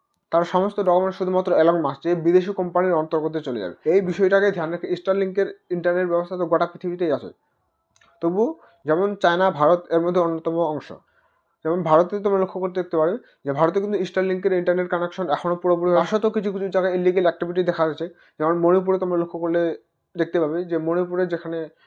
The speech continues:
বোমা, ড্রোন হামলা হয়, সেখানে কিন্তু এই এলন মাস্কের ইন্টারনেট ব্যবহার করেই তারা এইসব অ্যাক্টিভিটি করেছিল। যার জন্য এলন মাস্কের এই বড় বড় দুটো কোম্পানি, ভারতের এত বড় একটা বড় মার্কেট বাজার, তার আশা কিন্তু সফলভাবে হয়ে ওঠে। এ বিষয়ে যদিও এলন মাস্ক ভারত সরকারের সাথে অনেকবার কথা বলেছে, কিন্তু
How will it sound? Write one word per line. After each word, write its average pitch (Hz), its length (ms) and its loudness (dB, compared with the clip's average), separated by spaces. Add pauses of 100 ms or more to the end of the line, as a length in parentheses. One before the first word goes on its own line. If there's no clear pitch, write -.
(140)
বোমা, 160 360 4
ড্রোন 170 240 4
হামলা 151 220 -6
হয়, 117 120 -8 (200)
সেখানে 185 320 -4
কিন্তু 196 220 -2
এই 190 140 0
এলন 165 240 2
মাস্কের 175 300 -6
ইন্টারনেট 170 360 -2
ব্যবহার 160 320 2
করেই 196 180 2 (600)
তারা 160 220 2
এইসব 170 240 0
অ্যাক্টিভিটি 151 420 -4
করেছিল। 107 240 -10 (200)
যার 147 180 2
জন্য 202 140 -2 (140)
এলন 175 180 2
মাস্কের 180 280 -4
এই 196 60 4 (160)
বড় 160 180 6
বড় 175 100 2 (100)
দুটো 160 220 -4
কোম্পানি, 117 300 -10 (480)
ভারতের 151 320 0
এত 151 140 0
বড় 170 120 0
একটা 170 200 -2
বড় 165 120 6 (100)
মার্কেট 151 340 0
বাজার, 117 240 -2 (460)
তার 170 200 6
আশা - 200 -4
কিন্তু 180 220 -2
সফলভাবে 160 440 2
হয়ে 127 180 -4
ওঠে। 110 180 -8
এ - 80 2
বিষয়ে 180 300 0
যদিও 170 260 0
এলন 160 180 -2
মাস্ক 160 200 -6
ভারত 143 220 -4
সরকারের 151 260 -4
সাথে 156 200 -6
অনেকবার 156 340 -2
কথা 143 220 -4
বলেছে, 143 240 -4 (240)
কিন্তু 156 140 -8